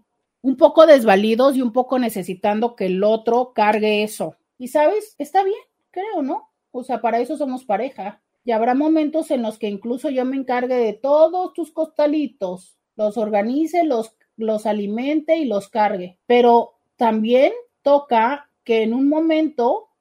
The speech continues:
tú te levantes por tus propios pies y lo vuelvas a hacer. Y ¿sabes qué? No solamente lo hagas, sino que también estés lo suficientemente fuerte y preparado para que cuando yo no pueda con los míos, tú me ayudes,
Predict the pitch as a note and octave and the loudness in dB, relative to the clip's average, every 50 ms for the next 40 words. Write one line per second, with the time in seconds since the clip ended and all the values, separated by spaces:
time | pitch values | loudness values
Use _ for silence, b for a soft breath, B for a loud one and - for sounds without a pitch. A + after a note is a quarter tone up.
0 | _ _ - D4 D#4 D4+ - G4 F#4+ F#4 D#4 C4 B3+ C4 C4 C4 B3 C#4 D#4 D4+ | _ _ -6 -4 -4 -2 0 0 4 4 4 2 2 0 -4 -4 -4 -4 -6 -4
1 | - C4 A#3+ A#3+ B3 A3+ - - A#3 A3+ A3 B3 B3 C4 C4+ - _ C4+ B3+ B3+ | -4 -6 -4 -4 -6 -8 -6 -4 -4 -4 -2 -2 -4 -6 -6 -6 _ -4 -2 0
2 | C4+ D4 D4+ - - - B3 A#3 A3 G#3+ G3+ F#3+ G#3 A3 A#3+ B3+ C#4 D#4 D4+ - | 0 0 -2 -6 -10 -8 -6 -2 0 0 0 0 0 -2 -2 -2 -2 -4 -4 -4
3 | B3+ A#3+ - C4+ C4+ C4 C4 - _ _ _ _ _ B3 B3 B3 - D#4 D#4+ E4+ | -8 -8 -6 -8 -8 -8 -10 -12 _ _ _ _ _ -8 -8 -2 2 4 4 4
4 | G#4 G#4 G#4 - - D#4+ C#4+ D#4+ F4 D#4+ - _ _ - B3 C4 D4+ E4+ E4+ - | 2 0 -6 -6 0 2 2 2 2 0 -6 _ _ -4 -2 -2 -2 -2 -2 -2
5 | F#4 F4 F4 E4+ E4+ E4+ E4+ E4 D#4+ E4 D#4+ D4 C#4 A#3+ A#3 A3+ A3+ A3+ A3 B3+ | 0 2 2 2 2 2 0 -2 -2 -2 -2 0 2 2 2 2 2 2 0 -2
6 | D4+ D4 - _ - - - B3+ A#3+ A#3 A3 A3 A#3+ A3 - A3 A3 A3 A3+ B3 | -2 -4 -8 _ -20 -14 -10 -8 -6 -6 -6 -6 -8 -6 -4 -4 -4 -4 -4 -4
7 | C#4 E4 F4 - - C#4 C4 C4 C4 B3+ C4 - B3+ - A3+ G#3 - A#3+ A3+ A#3 | -4 -4 -4 -4 -2 -2 -2 0 -2 -4 -6 -8 -10 -10 -10 -10 -10 -8 -8 -8
8 | A3+ - C4+ C#4 D4 D4 C4 - C#4+ C#4+ - - A#3+ A3+ A3+ A3+ B3+ C4 B3 - | -8 -6 -4 -4 -4 -4 -4 -6 -6 -8 -6 -4 -4 -4 -4 -4 -8 -10 -8 -8
9 | G#3+ G3+ G3+ - F3 F3 F3+ F3+ F3+ G3 A#3 D#4+ - - _ _ _ _ - A#3+ | -8 -6 -6 -6 -6 -4 -4 -4 -4 -2 -4 -4 -6 -8 _ _ _ _ 2 4
10 | A#3+ A#3 A#3 A#3 - B3 A3+ A3+ - A#3 A3+ A3+ A3+ A3+ A3 G#3+ G#3 G3 B3 C4+ | 6 6 4 4 2 0 0 2 4 4 4 4 2 0 0 -2 0 0 2 4
11 | C#4+ D4 D4 - B3+ B3+ C4+ B3+ - D4 D4 D4 D#4 D4+ - D#4 C4+ A#3+ A3+ A3 | 4 4 2 2 -2 -4 -4 0 4 4 6 6 4 4 2 -2 0 0 -2 -4
12 | A3 A3 A3+ A3+ A3+ A3 A#3 C#4 D#4+ D4+ - _ _ D4 C4+ C4+ C#4 C4 A#3+ A3+ | -4 -4 -4 -4 -4 -4 -4 -4 -6 -6 -10 _ _ -4 -4 -2 -2 -4 -4 -4
13 | A#3 B3+ B3+ A#3 G3+ G#3 - - _ _ | -4 -2 -2 -2 -4 -4 -8 -18 _ _